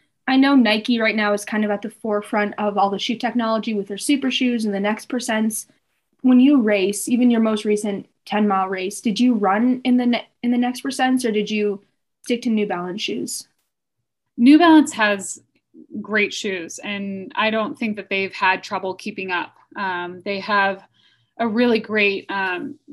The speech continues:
Speaker 2: technology, uh, for both the foam and for the carbon fiber plate, uh, for road racing shoes and also on, on the track in spikes. Um, and so it's, it's been really great. And,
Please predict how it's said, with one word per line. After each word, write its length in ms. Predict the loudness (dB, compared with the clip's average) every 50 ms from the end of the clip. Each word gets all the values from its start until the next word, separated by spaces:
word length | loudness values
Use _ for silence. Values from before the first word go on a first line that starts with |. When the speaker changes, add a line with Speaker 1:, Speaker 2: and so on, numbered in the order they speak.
| -16 -12
Speaker 2:
technology, 920 | -10 -8 -6 -4 -2 -2 -2 -2 -2 -4 -6 -6 -6 -4 -6 -6 -8 _ _ _ -8
uh, 380 | -6 -4 -4 -4 -6 -8 -10 -14 -18 _
for 220 | -8 -6 -6 -4
both 240 | -2 -2 -2 -2 -4
the 80 | -8
foam 320 | -6 -4 -2 -2 -2 -2 -4
and 100 | -8 -10
for 80 | -10
the 80 | -10 -10
carbon 320 | -8 -6 -6 -4 -6 -6
fiber 340 | -4 -4 -4 -4 -4 -8 -10 -12 _ _
plate, 380 | -8 -6 -4 -4 -4 -6 -8 -10 -18 _ _ _ _ _ _ _
uh, 340 | -6 -2 -2 0 0 -2 -2 -6 -10 -20 _ _ -6
for 220 | -4 -2 -2 0
road 200 | 2 4 4 4
racing 300 | 6 4 4 6 6 4
shoes 260 | 6 6 6 4 4
and 100 | 2 0
also 400 | 0 0 -2 0 0 -2 -2 -2
on, 340 | -2 -4 -4 -6 -8 -12 -12 -8
on 160 | -8 -6 -6 -8
the 80 | -10
track 380 | -10 -6 -4 -2 -2 -2 -4 -8 -14
in 160 | -14 -14 -14
spikes. 680 | -10 -6 -4 -4 -4 -4 -6 -10 -12 -12 -12 -12 -14 _ _ _ _ _ _ -12
Um, 360 | -10 -8 -6 -6 -8 -8 -10
and 160 | -8 -8 -6 -4
so 340 | -4 -2 -2 -2 -2 -2
it's, 420 | -4 -6 -8 -8 -8 -8 -8 -8 -10 -10
it's 200 | -10 -10 -10 -8
been 200 | -6 -6 -4 -2
really 220 | -2 -2 -2 -2
great. 420 | -4 -4 -4 -2 -2 -2 -4 -6 -8
And, 340 | -10 -10 -10 -12 -12 -14 -16